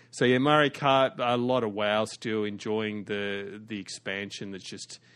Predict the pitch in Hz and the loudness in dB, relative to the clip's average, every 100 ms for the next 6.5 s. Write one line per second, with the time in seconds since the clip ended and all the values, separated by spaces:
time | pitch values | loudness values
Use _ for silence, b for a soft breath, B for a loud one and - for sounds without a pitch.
0 | b b _ 92 87 98 95 95 - 101 | b b _ -10 -8 -8 -6 -8 -10 -8
1 | 98 101 98 - 98 98 95 95 90 95 | -4 -4 -6 -8 -6 -6 -6 -8 -6 -6
2 | 95 92 98 95 95 95 98 95 95 95 | -6 -8 -12 -12 -10 -10 -12 -10 -8 -8
3 | 95 95 90 - 143 - 120 110 107 107 | -8 -10 -12 -8 -10 -6 -2 0 0 0
4 | 98 92 85 90 - 95 92 87 90 - | -4 -8 -14 -16 -12 -12 -12 -12 -14 -14
5 | - - - 90 85 82 82 87 85 85 | -16 -14 -12 -12 -12 -14 -14 -14 -12 -12
6 | 85 80 87 85 | -14 -16 -18 -20